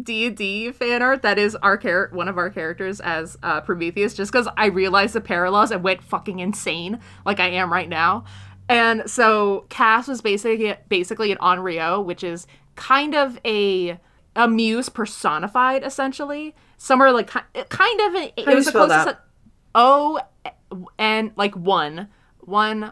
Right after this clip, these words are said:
Speaker 1: on, R I, Onry, O I? It's really hard to spell. It's hard to remember.
Speaker 2: You said it's Onryo?
Speaker 1: Yeah. There's
Speaker 2: An
Speaker 1: actually
Speaker 2: Onryo.
Speaker 1: Yeah. If you go to, um, the Gar-,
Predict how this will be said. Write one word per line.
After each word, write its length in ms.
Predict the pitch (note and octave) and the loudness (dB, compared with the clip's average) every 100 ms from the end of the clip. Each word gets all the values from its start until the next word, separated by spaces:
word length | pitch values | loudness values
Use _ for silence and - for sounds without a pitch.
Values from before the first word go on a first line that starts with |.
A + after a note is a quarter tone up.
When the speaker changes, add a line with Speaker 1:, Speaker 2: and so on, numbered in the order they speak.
| - | -12
Speaker 1:
on, 500 | G3 G3+ G#3 G#3+ A3 - _ _ G3 | -10 -8 -8 -10 -12 -18 _ _ 4
R 340 | G#3 G3+ - | 6 6 4
I, 640 | G3+ F#3 F3 E3+ E3 E3 F3 _ F#3+ | 2 4 4 2 -2 -6 -10 _ -20
Onry, 680 | F#3+ F#3+ F#3 F#3 F3 E3+ F3 _ _ _ - | -18 -18 -16 -14 -12 -14 -18 _ _ _ -2
O 340 | G#3 G#3+ A#3 - D4 | 2 4 2 0 2
I? 380 | D#4 E4 F#4 - | 2 2 -2 -4
It's 160 | G#3+ D#3+ | -8 -4
really 340 | F#3+ C4 G3+ | 2 4 4
hard 240 | F#3 E3+ D#3+ | 0 -4 -6
to 80 | |
spell. 260 | D#3+ D3+ C#3+ | -12 -8 -8
It's 100 | - | -2
hard 160 | F#3+ F3 | -2 -2
to 80 | |
remember. 520 | D#3+ D3 D3+ - F3+ - | -6 -6 -8 -8 -12 -12
Speaker 2:
You 100 | G3 | -8
said 200 | A3 A3 | 4 4
it's 180 | G3+ G3 | 4 0
Onryo? 760 | F#3+ F#3+ A3+ E4 F4+ G4+ G4+ - _ _ - | 2 4 4 2 2 2 0 -8 _ _ -4
Speaker 1:
Yeah. 340 | G3 E3+ D#3 - - - | 0 0 -2 -10 -8 4
There's 180 | B3+ B3+ | 6 8
Speaker 2:
An 80 | |
Speaker 1:
actually 460 | B3 G#3+ G#3 F3 D3 | 6 8 6 6 0
Speaker 2:
Onryo. 320 | D2 D2 - _ | -2 -6 -12 _
Speaker 1:
Yeah. 260 | A#3 G3 E3 - | 0 0 0 -2
If 140 | A3+ | 0
you 120 | C#4+ B3 | 0 2
go 240 | A#3+ B3 | 4 4
to, 540 | C4 C#4+ B3 A3+ G#3+ - | 0 -6 -4 -2 -2 2
um, 400 | G3+ F#3+ E3+ E3 | 4 4 2 -2
the 100 | G#3+ | 0
Gar-, 200 | A3 | 4